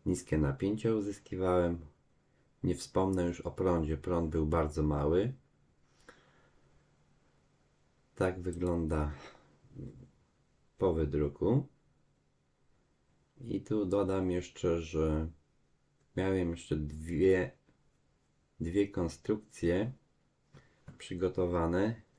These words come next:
które testowałem, ale nie, nie kręciłem filmów, bo niestety one też były nieudane. Nie bu-, nie było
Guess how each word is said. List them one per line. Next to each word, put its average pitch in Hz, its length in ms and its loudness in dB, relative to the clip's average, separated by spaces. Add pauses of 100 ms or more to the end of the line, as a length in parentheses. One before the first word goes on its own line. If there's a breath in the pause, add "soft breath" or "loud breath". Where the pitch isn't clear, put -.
(160)
które 95 400 0
testowałem, 90 880 2
ale 85 360 0
nie, 101 220 0
nie 101 220 -4
kręciłem 92 500 0
filmów, 95 500 0
bo 87 300 2 (440 loud breath)
niestety - 420 -2
one 90 200 0
też - 400 -2
były 85 500 0 (260)
nieudane. 82 800 2 (280)
Nie 85 140 -2
bu-, 82 320 -4 (1160 soft breath)
nie 104 180 2
było 104 560 4